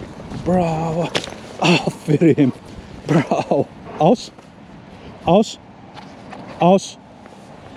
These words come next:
Yes. Aus. Aus. Yes. Good boy. Aus. Gib aus.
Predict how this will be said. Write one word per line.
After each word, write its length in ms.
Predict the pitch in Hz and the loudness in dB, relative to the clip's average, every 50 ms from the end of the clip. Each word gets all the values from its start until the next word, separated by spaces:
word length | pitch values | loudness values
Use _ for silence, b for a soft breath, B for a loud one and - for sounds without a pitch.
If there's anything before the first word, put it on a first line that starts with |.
| - - | -6 0
Yes. 440 | - - - - - - - - - - - - - - - - - - - - - - - - - - - - - - - - - - - - - - - - - - - - | 2 2 2 2 -2 -6 -8 -10 -12 -16 -18 -18 -16 -16 -14 -12 -12 -12 -12 -12 -12 -14 -12 -12 -12 -12 -12 -14 -14 -14 -14 -14 -12 -10 -10 -10 -10 -10 -12 -10 -10 -12 -6 0
Aus. 340 | - 165 202 233 - - - - - - - - - - - - - - - - - - - - - - - | 4 4 4 4 2 -2 -10 -14 -18 -20 -20 -18 -18 -16 -16 -16 -16 -16 -18 -20 -18 -18 -12 -10 -8 -2 2
Aus. 340 | 156 170 208 226 - - - - - - - - - - - - - - - - - - - - - - - - - - - - - - - - - - - - - - - - - | 4 4 4 4 2 -4 -10 -14 -18 -20 -20 -20 -20 -20 -14 -10 -10 -8 -8 -8 -10 -10 -14 -18 -18 -18 -18 -18 -18 -16 -16 -16 -16 -14 -14 -14 -14 -14 -14 -14 -14 -14 -16 -14 -2
Yes. 420 | - - 247 247 - - - - - - - - - - - - - - - - - - - - - - - - - - - - - - - - - | 2 2 2 2 2 -2 -6 -8 -12 -14 -16 -14 -14 -12 -12 -12 -10 -10 -10 -12 -12 -14 -14 -14 -14 -14 -14 -14 -16 -16 -16 -16 -16 -16 -16 -8 0
Good 240 | - - 165 - 151 - - | 0 2 2 0 -4 -8 -4
boy. 560 | - 151 139 127 127 131 127 123 120 120 117 107 - - - - - - - - - - - - - - - - - - - - - - - - - - - - - - - - - - - | -2 -2 0 0 0 -2 -2 -2 0 -2 -2 -4 -6 -12 -18 -18 -18 -18 -16 -16 -16 -16 -16 -16 -14 -14 -16 -14 -14 -14 -14 -12 -12 -12 -12 -12 -14 -14 -14 -12 -12 -12 -12 -12 -12 -2 2
Aus. 280 | 180 214 254 - - - - - - - - - - - - - - - - - - - - - - | 4 4 4 2 -2 -10 -18 -20 -20 -20 -20 -20 -20 -20 -20 -20 -20 -18 -18 -18 -18 -18 -18 -4 0
Gib 160 | - 165 - 180 | 0 2 2 2
aus. 360 | - 175 226 226 - - | 4 4 4 2 2 -4